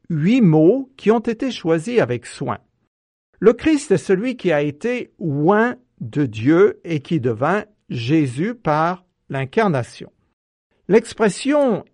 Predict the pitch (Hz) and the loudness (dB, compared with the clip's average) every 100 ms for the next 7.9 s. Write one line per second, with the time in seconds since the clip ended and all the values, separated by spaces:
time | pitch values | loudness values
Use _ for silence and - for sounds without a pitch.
0 | _ 185 135 123 143 202 254 269 - _ | _ -4 -2 0 2 4 2 0 -6 _
1 | _ - 202 196 - - 269 269 214 151 | _ -6 -4 -4 -10 -10 -6 -2 -2 -2
2 | 139 - - 285 233 135 156 - - 196 | -4 -6 -6 -2 -2 -2 -6 -6 -4 -2
3 | 208 - - 123 - - 151 - - _ | -4 -6 -14 -16 -10 -4 -4 -6 -20 _
4 | _ _ _ _ 165 180 190 269 254 151 | _ _ _ _ 0 0 0 0 0 0
5 | 139 139 143 214 170 - 127 - 135 127 | 0 -2 0 -2 -2 -4 -10 -6 -4 -2
6 | 143 220 294 _ _ _ - 208 240 190 | -2 -2 -4 _ _ _ 0 2 4 2
7 | 247 233 190 151 139 - 240 170 139 | 0 0 0 0 -4 -2 2 2 0